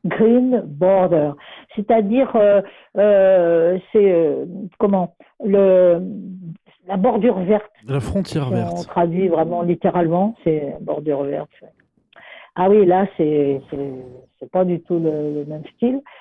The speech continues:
Speaker 1: Ça dure, euh, deux heures trente-deux, c'est un drame. Alors, attention là pour l'accent, aïe, aïe, aïe, pour la réalisatrice, elle est polonaise, elle s'appelle Agnieszka,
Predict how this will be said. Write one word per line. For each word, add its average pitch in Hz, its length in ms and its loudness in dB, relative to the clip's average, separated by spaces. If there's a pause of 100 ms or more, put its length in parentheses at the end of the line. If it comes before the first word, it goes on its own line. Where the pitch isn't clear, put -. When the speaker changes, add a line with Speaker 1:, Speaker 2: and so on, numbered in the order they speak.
(280)
Speaker 1:
Ça 208 100 2
dure, 202 320 2
euh, 165 300 4
deux 190 260 0
heures 196 160 -2
trente-deux, 180 760 -2
c'est - 200 -6
un 160 100 -4
drame. 175 600 -2 (280)
Alors, 190 300 0
attention 240 800 -2
là 190 140 2
pour 190 180 0
l'accent, 175 800 -4
aïe, 180 260 -2
aïe, 175 240 -4
aïe, 175 200 -8
pour 180 180 -4
la 170 120 2
réalisatrice, 214 1000 0 (120)
elle 165 260 2
est 180 160 -4
polonaise, 202 760 2 (300)
elle 190 220 0
s'appelle 226 460 2 (120)
Agnieszka, 214 880 -2